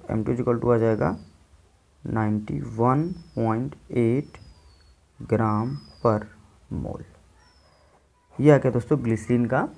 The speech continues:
glycerin का क्या आ गया, Sorry यहाँ पे आप देख, दिखाया आपको नहीं दिया होगा, ये आ गया glycerin का आणविक द्रव्यमान। तो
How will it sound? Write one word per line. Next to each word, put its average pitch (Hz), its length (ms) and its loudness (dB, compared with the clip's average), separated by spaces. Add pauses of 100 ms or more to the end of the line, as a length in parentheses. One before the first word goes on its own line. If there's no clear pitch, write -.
(1040)
glycerin 117 380 -4
का 123 100 0
क्या 123 180 0
आ - 20 0
गया, 135 180 -2 (680)
Sorry - 160 -6
यहाँ 101 160 -4
पे 110 100 -8
आप 104 100 -4
देख, 107 240 -8 (120)
दिखाया 107 260 -4
आपको 110 140 -8
नहीं 107 100 -2
दिया 110 100 0
होगा, 156 200 -2 (480)
ये 110 60 4
आ 113 60 6
गया 151 240 2 (120)
glycerin 110 520 0
का 165 240 -2 (560)
आणविक 107 420 -2 (360)
द्रव्यमान। 90 420 -8 (560)
तो - 160 -2